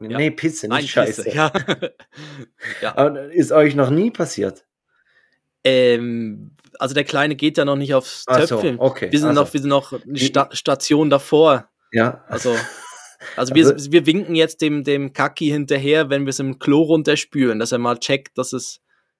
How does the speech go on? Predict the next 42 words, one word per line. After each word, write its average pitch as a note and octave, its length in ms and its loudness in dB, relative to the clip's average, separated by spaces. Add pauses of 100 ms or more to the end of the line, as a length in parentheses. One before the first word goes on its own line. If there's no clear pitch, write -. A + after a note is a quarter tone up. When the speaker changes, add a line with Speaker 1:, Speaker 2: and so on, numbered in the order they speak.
Speaker 2:
Dass G#2+ 220 -12
es G2 60 -14
Speaker 1:
dass A#2 120 -4
Speaker 2:
da A#2+ 140 6
Speaker 1:
es A#2+ 60 0
weg - 80 4
Speaker 2:
rein A#2+ 180 2
Speaker 1:
ist. A2 120 0
Speaker 2:
sollte. G2+ 460 2 (300)
Speaker 1:
Genau, B2+ 260 2
jetzt C3 180 6
Speaker 2:
Ähm, C3+ 40 0
Speaker 1:
winkt E3 220 0
er D3+ 60 6
jedem D3 340 0
W D3 160 4
C D#3+ 180 -4
hinterher, C#3 480 0
ja. A#2 240 0 (360)
<laughs> - 280 0
Aber, A#2 220 -2 (1000)
<laughs> G3 100 4 (760)
ja. B2 140 -2
Speaker 2:
Aber C#3+ 400 -2
jetzt, E3 280 -2 (160)
d-, C#3 340 -4
damit D#3 320 -2
das B2+ 160 -6
nicht D3+ 320 0
passiert A2 500 -2
mit B2+ 200 -4
dem B2 120 -2
Body, A2+ 440 0 (280)
kann B2+ 300 0
Speaker 1:
Mhm. E3 40 2
Speaker 2:
man C#3+ 260 2
den A#2 200 0
Body D#3 520 2
so - 160 -2
lässig, B2+ 800 -2
äh, A#2+ 160 -2 (140)
hoch, C3+ 440 0